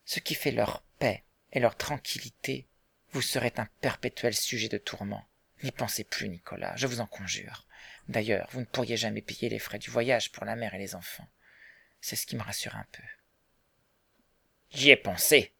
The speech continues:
Nous demeurerions tous ensemble, et le mobilier d'un seul ménage nous suffirait. Celui de l'autre paierait la dépense du déplacement, et les gens de ce pays-là, il faut pourtant bien qu'ils fassent vivre leur famille.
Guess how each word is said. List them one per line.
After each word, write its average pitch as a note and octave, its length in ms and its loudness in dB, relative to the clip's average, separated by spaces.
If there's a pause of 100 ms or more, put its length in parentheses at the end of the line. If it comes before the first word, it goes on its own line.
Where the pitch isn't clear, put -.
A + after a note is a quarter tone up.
(580)
Nous D3+ 100 -2
demeurerions C3+ 640 10
tous - 220 0
ensemble, A2 440 2 (160)
et E3 80 6
le D#3 100 12
mobilier D3+ 560 6
d'un B2+ 120 6
seul C#3 240 10
ménage B2+ 380 12
nous A#2 80 -6
suffirait. G#2+ 540 0 (200)
Celui C3+ 280 6
de A2+ 100 6
l'autre C#3+ 420 6
paierait B2+ 220 10
la B2 120 12
dépense A#2 380 4
du G#2+ 80 -6
déplacement, F#2 560 -2 (340)
et E3 120 10
les B2 160 10
gens G#2+ 280 4 (220)
de G2 100 -10
ce - 160 -8
pays-là, E2+ 580 0 (220)
il B2+ 60 -4
faut C3+ 140 -4
pourtant - 280 -2
bien D#3+ 200 12
qu'ils - 140 -4
fassent - 280 2
vivre A2+ 160 -4
leur - 140 -2
famille. F#2 440 -2